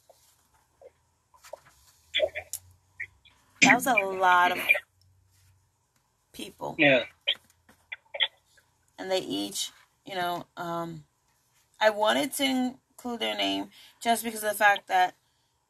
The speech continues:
Speaker 1: these were not just wealthy, not just escorts. They were people who had lives, you know, whether, whatever their work was,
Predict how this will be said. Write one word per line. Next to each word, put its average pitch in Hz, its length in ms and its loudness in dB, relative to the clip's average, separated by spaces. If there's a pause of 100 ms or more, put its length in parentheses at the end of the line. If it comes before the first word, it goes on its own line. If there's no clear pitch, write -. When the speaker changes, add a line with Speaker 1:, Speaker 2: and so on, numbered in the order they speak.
(120)
Speaker 1:
these 226 460 -4
were 214 100 -4
not 202 320 2
just 190 500 0 (1000)
wealthy, 185 680 0 (680)
not 190 280 0
just 196 280 -4
escorts. 180 520 -4 (360)
They 196 240 -4
were 196 240 0
people 180 680 -6 (380)
who 208 420 -2 (640)
had 311 300 2
lives, 220 800 2 (180)
you 185 120 -6
know, 180 280 0
whether, 202 520 4
whatever 208 480 2
their 233 260 4
work 202 380 0
was, 180 420 2